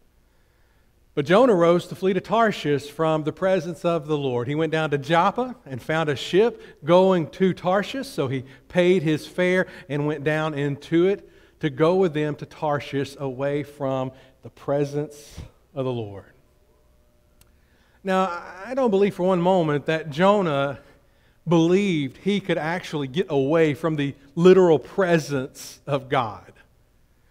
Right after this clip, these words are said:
You see, Jonah knew that God is everywhere in the same way that we do. I can't help but wonder if maybe he wouldn't have even thought about what the psalmist had wrote in Psalm one thirty-nine, there beginning in verse seven,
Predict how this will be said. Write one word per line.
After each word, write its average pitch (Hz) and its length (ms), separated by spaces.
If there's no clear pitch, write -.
You 233 240
see, 240 180
Jonah 233 480
knew 208 300
that 196 140
God 196 360
is 175 320
everywhere 160 800
in 196 120
the 190 80
same 226 280
way 214 140
that 214 400
we 220 260
do. 123 300
I 220 160
can't 240 240
help 233 160
but 196 80
wonder 214 200
if - 80
maybe 214 200
he 214 80
wouldn't 220 200
have 208 80
even 185 80
thought 214 240
about 196 220
what 202 100
the 196 80
psalmist 226 600
had 185 240
wrote 214 340
in 196 140
Psalm 214 380
one 202 140
thirty-nine, 190 640
there 196 160
beginning 185 260
in 175 80
verse 165 180
seven, 214 460